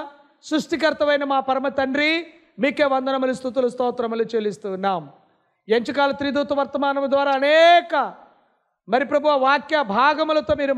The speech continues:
మాట్లాడుతున్నందుకు మీకు వందనాలు. అల్పుణ్ణి, అయోగ్యుణ్ణి, ఒట్టివాణ్ణి, మట్టివాణ్ణి ప్రభువా, నా నోరు మీ బోరగా మీరు వాడుకొని మీరే మాట్లాడండి. ఎంతమంది ఈ వాక్యం వింటూ ఉన్నారో వారి అవసరాలు తీర్చండి, అక్కర్లు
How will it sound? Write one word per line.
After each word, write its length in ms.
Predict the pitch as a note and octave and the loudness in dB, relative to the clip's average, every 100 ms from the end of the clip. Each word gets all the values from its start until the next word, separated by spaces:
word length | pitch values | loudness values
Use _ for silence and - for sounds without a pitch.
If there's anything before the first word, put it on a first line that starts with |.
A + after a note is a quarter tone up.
| B3 | -2
మాట్లాడుతున్నందుకు 760 | B3+ C4 B3+ B3 A#3 A#3 A3+ A3 | -2 -4 -4 -4 -8 -8 -8 -8
మీకు 160 | A3 G#3 | -6 -6
వందనాలు. 500 | G3+ G3 G3 F3 D#3+ - _ _ _ _ _ _ _ _ | -6 -6 -8 -8 -12 -16 _ _ _ _ _ _ _ _
అల్పుణ్ణి, 420 | F#3+ A#3 A3 B3+ B3 | -2 0 0 0 2
అయోగ్యుణ్ణి, 520 | B3+ C4+ C4+ C4+ C4 G#3 - _ _ _ | 4 4 2 -2 -2 -4 -8 _ _ _
ఒట్టివాణ్ణి, 520 | G#3 G#3 C4+ C4 C4 C4 | -4 -2 2 2 2 -2
మట్టివాణ్ణి 420 | C4 C4+ C4+ C4 C4+ | -2 0 0 0 -2
ప్రభువా, 360 | B3+ B3 C4+ B3+ G#3 - _ _ _ _ _ _ _ | -2 0 0 -2 -4 -14 _ _ _ _ _ _ _
నా 120 | G3 B3 | -2 0
నోరు 220 | C4+ D4 D4+ | 4 2 2
మీ 80 | C#4+ B3 | -2 0
బోరగా 320 | D4+ D#4 D#4 | 2 2 0
మీరు 140 | D#4 D4 | -2 2
వాడుకొని 440 | D4 D#4+ - D4 B3+ | 2 2 0 -2 0
మీరే 160 | B3 A3 | -2 -2
మాట్లాడండి. 540 | G#3+ G#3+ G3+ F3 E3 F#3 | -4 -4 -6 -6 -8 -8
ఎంతమంది 380 | A#3 C4 C4+ C4 B3+ | -4 -2 -2 -4 -2
ఈ 20 | B3+ | -2
వాక్యం 340 | B3+ B3+ B3 A3 - - _ _ E3+ | -2 -2 -4 -4 -10 -20 _ _ -4
వింటూ 300 | A3 C4 D4+ D4 | -2 0 2 2
ఉన్నారో 300 | D4+ D4+ C#4 F#3 - - - | 4 2 0 -2 -12 -20 -4
వారి 140 | G3 A3+ | 0 2
అవసరాలు 340 | C4+ C#4 C#4+ C4+ | 0 0 -2 -2
తీర్చండి, 340 | C#4+ C#4 C4+ | -4 -2 -2
అక్కర్లు 320 | B3+ B3+ C#4 | -2 -2 -4